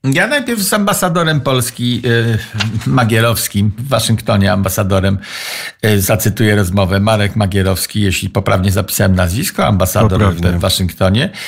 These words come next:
Speaker 1: I on w telewizjach polskich powiedział, że, e,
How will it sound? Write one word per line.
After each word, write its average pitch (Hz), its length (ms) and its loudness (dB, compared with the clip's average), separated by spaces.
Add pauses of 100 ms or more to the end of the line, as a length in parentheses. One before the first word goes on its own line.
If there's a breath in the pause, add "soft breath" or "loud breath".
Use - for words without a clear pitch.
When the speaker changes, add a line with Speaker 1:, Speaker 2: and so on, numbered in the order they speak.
(180 loud breath)
Speaker 1:
I 113 200 2
on 113 140 2
w - 100 -8
telewizjach 101 720 0
polskich 110 520 -2
powiedział, 101 600 0 (600 loud breath)
że, 113 720 2 (580)
e, 104 640 0